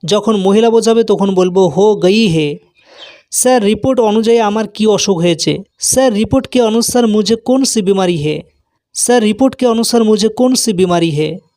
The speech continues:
স্যার, রিপোর্ট অনুযায়ী আমার কী অসুখ হয়েছে? এখানে বিমারি হে বলবো, কখনো হ্যাঁই বলবো না, কারণ হ্যাঁ এর উচ্চারণটা হে হবে।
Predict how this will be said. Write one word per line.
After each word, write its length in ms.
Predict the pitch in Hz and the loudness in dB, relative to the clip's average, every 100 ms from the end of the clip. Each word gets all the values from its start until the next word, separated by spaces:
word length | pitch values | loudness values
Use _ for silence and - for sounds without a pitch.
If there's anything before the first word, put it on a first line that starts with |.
| _ _ _ _ | _ _ _ _
স্যার, 300 | - 240 240 | -4 0 2
রিপোর্ট 300 | 202 214 240 | 0 0 0
অনুযায়ী 380 | 233 214 208 214 | 2 0 2 2
আমার 240 | 208 202 | 0 -2
কী 160 | 202 - | -4 -2
অসুখ 300 | 180 165 190 | 0 0 -2
হয়েছে? 300 | 165 160 151 - - _ _ _ _ - | 0 -2 -2 -8 -10 _ _ _ _ -4
এখানে 340 | 226 240 254 | -2 0 0
বিমারি 440 | 190 214 220 254 247 | 2 2 2 2 0
হে 240 | 160 220 | 0 0
বলবো, 300 | 220 185 160 220 - _ | 0 0 0 -2 -2 _
কখনো 300 | 196 180 214 | -2 0 2
হ্যাঁই 360 | 214 139 185 220 | 0 0 0 0
বলবো 260 | 196 160 151 | 0 -2 -4
না, 200 | 139 - _ _ _ _ - - | -6 -10 _ _ _ _ -20 -8
কারণ 240 | - 190 202 | -2 0 0
হ্যাঁ 320 | 185 147 202 | -2 -2 0
এর 200 | 226 220 | 2 2
উচ্চারণটা 540 | 214 196 196 214 202 208 | 2 -2 0 -2 0 -2
হে 300 | 170 180 226 | 0 2 2
হবে। 400 | 151 156 143 | 2 -2 -4